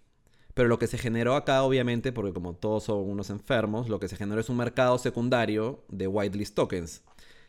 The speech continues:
Sí, entonces tenías un montón de gente, no sé, asiáticos, africanos, sudamericanos, que se meten a los Discords, grindean estos whitelist tokens, los consiguen,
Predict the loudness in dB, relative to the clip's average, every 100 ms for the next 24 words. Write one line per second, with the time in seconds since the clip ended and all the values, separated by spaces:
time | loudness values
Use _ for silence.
0 | -2 2 4 4 0 -2 0 0 2 2
1 | 0 2 2 2 0 0 0 0 0 -2
2 | -2 -2 0 0 -2 -4 -6 -8 -8 -2
3 | -2 -2 -4 -4 -4 -4 -4 -2 -4 -4
4 | -6 -2 -2 -2 -2 0 0 -2 -4 -2
5 | -2 -2 -10 -6 -2 0 0 0 2 2
6 | 0 -4 -2 0 -2 -4 -4 -2 -2 -2
7 | -4 -4 0 0 2 -2